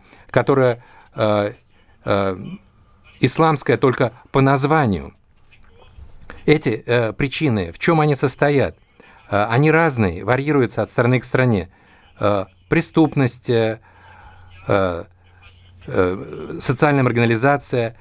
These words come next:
э, э, психологические, э, э, проблемы. И лучшее изучение позволит, э, понять эти факторы. Э, здесь нужно решать следующие проблемы. Во-первых, появление новых векторов радикализации с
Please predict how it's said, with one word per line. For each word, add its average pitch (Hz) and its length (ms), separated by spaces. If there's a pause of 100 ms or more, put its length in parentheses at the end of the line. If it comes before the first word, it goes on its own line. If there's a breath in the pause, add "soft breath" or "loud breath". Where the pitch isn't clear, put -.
(580 soft breath)
э, 95 320 (920)
э, 117 140
психологические, 123 1000
э, 117 260 (340 soft breath)
э, 117 140
проблемы. 120 760 (300 soft breath)
И 120 340
лучшее 131 320
изучение 135 420
позволит, 131 560
э, 123 280 (160)
понять 156 400
эти 117 180
факторы. 90 580 (580 loud breath)
Э, 104 200
здесь 139 240
нужно 156 200
решать 147 340
следующие 143 420
проблемы. 110 600
Во-первых, 123 540 (300 loud breath)
появление 139 600 (120)
новых 143 360
векторов 123 420 (120)
радикализации 127 960
с 95 320